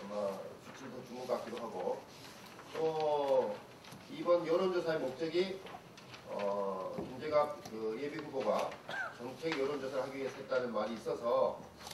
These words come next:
그랬지 않나 싶고요. 또, 어, 여러,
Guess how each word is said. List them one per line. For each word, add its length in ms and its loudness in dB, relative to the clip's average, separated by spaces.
그랬지 240 -4
않나 200 2
싶고요. 440 -2
또, 560 6
어, 120 -4
여러, 400 4